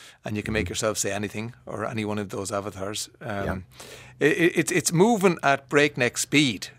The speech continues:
Speaker 1: <laughs> Adrian. Tell us what you did first.
Speaker 2: Yeah, well, I literally went onto Google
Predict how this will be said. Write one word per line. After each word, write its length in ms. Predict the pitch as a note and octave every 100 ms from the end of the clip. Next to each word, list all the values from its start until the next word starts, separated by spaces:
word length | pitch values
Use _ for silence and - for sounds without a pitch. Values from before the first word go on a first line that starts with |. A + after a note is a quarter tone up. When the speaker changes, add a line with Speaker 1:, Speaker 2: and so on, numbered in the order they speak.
| - - - -
Speaker 1:
<laughs> 460 | - D3+ - - E3
Adrian. 460 | C#3+ - - A#2+ - F#3
Tell 160 | - A#3
us 100 | C4
what 140 | A#3 A3
you 100 | F3+
did 180 | D3
first. 360 | - A2+ - - _ _ _ _ - - -
Speaker 2:
Yeah, 200 | B2+ C3+
well, 320 | A2+ A#2 A2+ - -
I 320 | G#2+ A#2 G#2+ F2+ _ _ _ _ - F2
literally 520 | F#2 G#2 A2 G#2 F2
went 260 | D#2+ F2 F2+
onto 200 | E2 D#2
Google 480 | E2 E2+ D#2+ C2